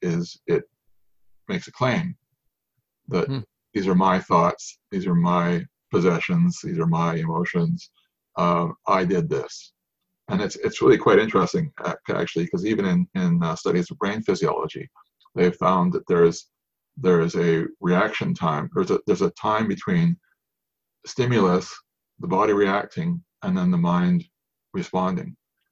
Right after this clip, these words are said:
Speaker 1: And it's only when the mind responds that the ego can process it, 'cause the ego is
Speaker 2: Hmm.
Speaker 1: kind of on, uh, on, uh, mind and intellect level. And so it's, it's taking a claim for having done something or made a decision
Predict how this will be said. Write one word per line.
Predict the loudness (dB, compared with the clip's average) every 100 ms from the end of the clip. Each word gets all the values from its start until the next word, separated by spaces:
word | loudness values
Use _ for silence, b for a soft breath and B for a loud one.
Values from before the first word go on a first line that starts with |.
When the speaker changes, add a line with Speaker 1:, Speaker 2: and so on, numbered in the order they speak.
| _ _ -10
Speaker 1:
And | -6
it's | -2
only | 0
when | 0 2
the | 2
mind | 2 2 -2
responds | -4 -2 0 2 0 -2 -8 -16 _ _ _
that | -4 -4
the | -2
ego | -4 -2 -2
can | -4 -8 -8 -10 _ _
process | -4 -2 -4 -8
it, | -12
'cause | -12
the | -10
ego | -8 -6 -8
is | -6
Speaker 2:
Hmm. |
Speaker 1:
kind | -8
of | -8
on, | -10 -10
uh, | -10 -8
on, | -8 -8 -8 _ _ _
uh, | -16 -16 _ _ _ _ _
mind | -4 -2 -2
and | -4
intellect | -4 -8 -8 -10
level. | -10 -10 -14 _ _ _ _ -8
And | -8
so | -2 2 2 0 b b b
it's, | -6 -6 -12 _ _ -18
it's | -4
taking | -2 -2 -4
a |
claim | -4 -2 0 0 -2
for | 0 0 0 -4
having | -2 -2
done | -2 -2
something | -2 -2 -4 -4 -2
or |
made | 0 0
a | -2
decision | -8 -6 -4 -4 -6 -8